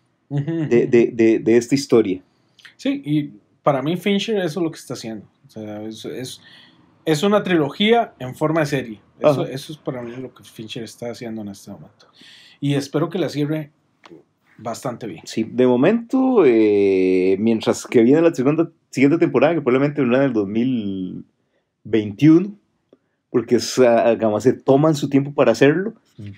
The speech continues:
Speaker 2: y bien vale cada minuto que se toman en, en, en hacerlo. Eh, la recomendación, búsquenla, siéntense con calma a ver estas dos primeras temporadas, realmente es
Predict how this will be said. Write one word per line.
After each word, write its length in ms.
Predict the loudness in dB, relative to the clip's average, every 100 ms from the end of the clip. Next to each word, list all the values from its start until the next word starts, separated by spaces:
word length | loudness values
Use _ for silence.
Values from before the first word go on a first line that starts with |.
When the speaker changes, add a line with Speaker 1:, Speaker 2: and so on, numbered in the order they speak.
| -6
Speaker 2:
y 120 | -4
bien 520 | -2 2 4 4 4
vale 360 | 4 6 6 4
cada 340 | 6 6 6
minuto 480 | 4 0 0 0 -2
que 80 | -4
se 80 | -6
toman 340 | -4 -2 -2
en, 180 | -6 -8 -8
en, 320 | -8 -10 -12 -8
en 100 | -4
hacerlo. 400 | 2 2 0 -10 _ -20 -20 -2
Eh, 520 | 4 6 8 6 4 4
la 140 | 4
recomendación, 1120 | 2 2 2 2 4 6 6 4 0 -2 -2 2
búsquenla, 1200 | 2 2 0 0 2 2 2 2 2 0 -2 -6
siéntense 540 | 0 2 2 0 2 0
con 160 | 2
calma 340 | 4 4 2 2
a 40 |
ver 100 | 2
estas 240 | 2 2
dos 160 | 2 0
primeras 260 | 2 2 2
temporadas, 560 | 0 2 4 4 2
realmente 300 | 2 0 -4
es 180 | -12